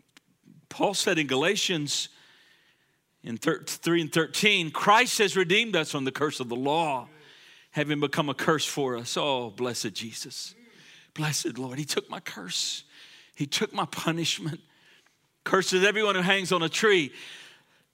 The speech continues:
that the blessing of Abraham might come on the Gentiles." We get in. We're getting in on it.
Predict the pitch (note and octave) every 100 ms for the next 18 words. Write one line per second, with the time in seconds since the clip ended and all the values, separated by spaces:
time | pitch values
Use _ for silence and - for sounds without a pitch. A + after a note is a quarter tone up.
0 | _ - D#3+ D3 B2+ C3+ D#3 G#3 - B3
1 | G#3+ A3 A3 G#3+ F#3+ E3+ C3+ C#3+ E3 -
2 | F3+ F3 E3+ C3+ D#3+ D#3+ - B2 A2 G#2
3 | - - - - - B2 D#3+ E3 F#3 E3+
4 | C3 B2 - - - - - A#2+ D3 E3+
5 | G3 A3+ G3 E3+ D#3+